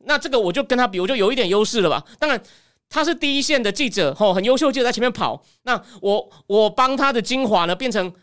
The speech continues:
像我消化一下，吐成中文给你，然后就重点。所以呢，这对你吸收，有效率吸收知识绝对是有帮助的。好，那广告时间完了，再讲一下哦。那个，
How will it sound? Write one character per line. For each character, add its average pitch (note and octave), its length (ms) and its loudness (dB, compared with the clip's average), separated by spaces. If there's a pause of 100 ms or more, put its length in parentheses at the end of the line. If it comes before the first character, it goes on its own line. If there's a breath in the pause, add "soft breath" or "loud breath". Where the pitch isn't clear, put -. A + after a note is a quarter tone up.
(120 soft breath)
像 C4 300 -4
我 G3 120 0
消 C4 240 2
化 C4 160 2
一 G#3+ 40 -4
下， A3+ 140 0
吐 G3+ 220 0
成 A3 160 2
中 G#3+ 200 0
文 F#3+ 180 0
给 G3+ 160 -2
你， G3 160 -4
然 - 100 -20
后 G3+ 60 -6
就 C4+ 120 -4
重 C4 200 -2
点。 C#3 220 -10 (720)
所 C#4 120 -4
以 - 20 2
呢， A#3 140 0 (160 soft breath)
这 D#4 100 -4
对 D#4 160 2
你 F#3+ 220 0
吸 C#4 180 -2
收， B3 140 2
有 G3+ 120 4
效 D#4 140 2
率 D4 100 -2
吸 A#3+ 100 -2
收 C4+ 100 2
知 B3 140 -6
识 B3+ 100 -4
绝 A3+ 160 -2
对 B3 100 2
是 A#3 80 -4
有 G3 100 0
帮 G3 180 -4
助 F#3+ 160 -4
的。 C#3 100 -8
好， F#3 300 -8 (200)
那 A#3+ 280 -2 (180 soft breath)
广 F#3+ 140 -4
告 C4+ 160 0
时 G3 80 -10
间 A#3+ 140 0
完 E3+ 160 0
了， D#3 140 -4 (640)
再 F#3+ 80 0
讲 F#3+ 140 0
一 E3+ 40 -2
下 F#3+ 160 0
哦。 C#3+ 120 -4 (500 soft breath)
那 D4+ 140 -2
个， A3 340 0